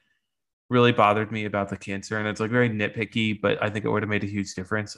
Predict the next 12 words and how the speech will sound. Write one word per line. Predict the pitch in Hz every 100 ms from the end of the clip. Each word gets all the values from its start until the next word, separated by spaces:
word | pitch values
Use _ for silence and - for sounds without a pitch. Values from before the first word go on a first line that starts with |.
| -
is | 104
that | 101 98 -
in | 120
the | 117
comics, | - 123 127 120 107 - - _ _ _ _ _ _ _ _ _ _ -
Jane | 117 123 123
has | 127 120 107
cancer, | - 107 101 - 104 101 -
and | 107 104 101 104 - _ -
she's | - 127
not, | 139 147
like, | 127 120 -